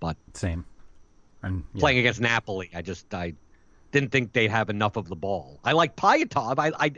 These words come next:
Speaker 1: I didn't like any of the Napoli options 'cause they were priced up too much
Speaker 2: Right.
Speaker 1: for being away in the Ukraine.
Speaker 2: Yep.
Speaker 1: Uh,
Speaker 2: And Mertens
Speaker 1: compared to
Speaker 2: didn't
Speaker 1: the
Speaker 2: even
Speaker 1: rest of the
Speaker 2: start.
Speaker 1: slate. Right. And, I mean, compared to that, I mean, pretty much you look and you go, "How do you, how do you not take at least three players from Real Madrid?"
Speaker 2: Yep.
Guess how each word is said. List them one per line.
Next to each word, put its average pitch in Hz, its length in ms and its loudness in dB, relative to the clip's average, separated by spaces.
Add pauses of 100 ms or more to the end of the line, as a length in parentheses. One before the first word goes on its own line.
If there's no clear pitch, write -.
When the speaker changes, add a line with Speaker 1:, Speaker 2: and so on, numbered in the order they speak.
Speaker 1:
I 160 80 2
didn't 196 140 -6
like 180 160 0
any 170 120 -2
of 151 60 -4
the 135 80 -2
Napoli 139 400 -4
options - 560 -12 (260)
'cause 104 120 -10
they 107 80 0
were 101 120 0
priced 110 400 -4
up 135 160 2
too 101 140 -6
much 80 380 -8
Speaker 2:
Right. 90 220 -2 (280)
Speaker 1:
for 120 80 2
being 110 200 4
away 107 360 2
in 104 80 0
the 98 80 -2
Ukraine. 98 720 0
Speaker 2:
Yep. 101 180 -2 (180)
Speaker 1:
Uh, 92 80 -2
Speaker 2:
And 98 120 4
Mertens - 20 10 (100)
Speaker 1:
compared 165 160 6
to 113 40 2
Speaker 2:
didn't 101 60 2
Speaker 1:
the 123 60 6
Speaker 2:
even 151 60 6
Speaker 1:
rest 165 140 6
of 101 100 2
the 85 60 -4
Speaker 2:
start. - 120 -14
Speaker 1:
slate. 143 240 0 (380)
Right. 98 200 -4 (220)
And, 139 120 -4 (100)
I 180 120 6
mean, 185 180 2
compared 208 260 2
to 196 60 -2
that, 196 200 2 (180)
I 165 80 -6
mean, 196 160 -4
pretty 254 200 2
much 196 220 2
you 175 80 2
look 175 240 4
and 127 100 -4
you 127 60 -2
go, 127 280 4
"How 165 180 0
do 170 60 -4
you, 147 60 -10
how 151 140 0
do 175 80 -2
you 175 80 -2
not 170 220 0
take 160 180 -8
at 151 80 -6
least 151 220 -8
three 143 120 -2
players 117 360 -2
from 104 160 -6
Real 101 180 0
Madrid?" 85 380 -8
Speaker 2:
Yep. 151 120 2